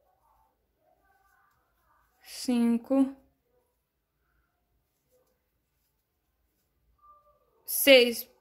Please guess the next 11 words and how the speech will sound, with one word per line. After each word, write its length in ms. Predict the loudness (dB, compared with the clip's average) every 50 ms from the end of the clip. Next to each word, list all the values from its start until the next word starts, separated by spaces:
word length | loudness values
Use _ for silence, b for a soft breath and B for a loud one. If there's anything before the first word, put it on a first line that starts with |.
| _ _ _
pontos 460 | -10 -8 -8 -10 -10 -10 -10 -8 -6
altos. 580 | -6 -6 -6 -8 -12 -20 _ -20 -20 -20 -20 _ _ b b b b b b b _
Agora, 380 | -10 -8 -4 -2 0 0 0 -2
eu 40 | -4
vou 60 | -6
fazer 300 | -6 -6 -6 -4 -4 -4
aqui 500 | -6 -6 -8 -14 -14 -14 -14 -14 -18 _ _ _ _ _ _ _ _ _ _ _ _ _ _ _ _ _ _ _ _ _ _ _ _ -2
um 200 | -2 0 2 2
meio 440 | 4 4 4 4 2 0 -2 -6 -6
ponto 400 | -6 -6 -6 -8 -8 -8 -6 -6
alto. 760 | -6 -6 -6 -8 -6 -6 -6 -6 -6 -6 -4 -4 -4 -4